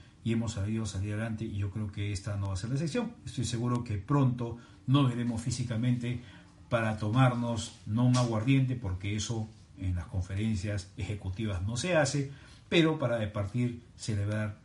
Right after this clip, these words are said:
un, una vez más nuestro acercamiento y, por supuesto, nuestra cooperación mutua. Que tengan ustedes muy buenas tardes. Eh, espero haber satisfecho todas aquellas dudas y preguntas.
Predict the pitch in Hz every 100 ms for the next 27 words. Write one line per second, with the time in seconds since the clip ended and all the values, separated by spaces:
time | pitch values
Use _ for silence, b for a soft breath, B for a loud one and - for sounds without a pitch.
0 | - 107 110 107 104 98 95 101 104 101
1 | 92 104 101 95 107 92 95 95 95 90
2 | 120 110 107 95 92 95 98 - 101 92
3 | 95 87 85 85 85 80 73 - - B
4 | B B - 123 131 135 131 110 - 123
5 | 113 104 123 113 110 95 - 143 139 139
6 | - B B B B - 104 101 98 104
7 | - 98 123 110 113 110 107 - 98 101
8 | 92 95 98 - 95 101 107 - - 120
9 | 117 110 95 92 104 95 87 104 101 95
10 | 95 90 90 92 92 95 92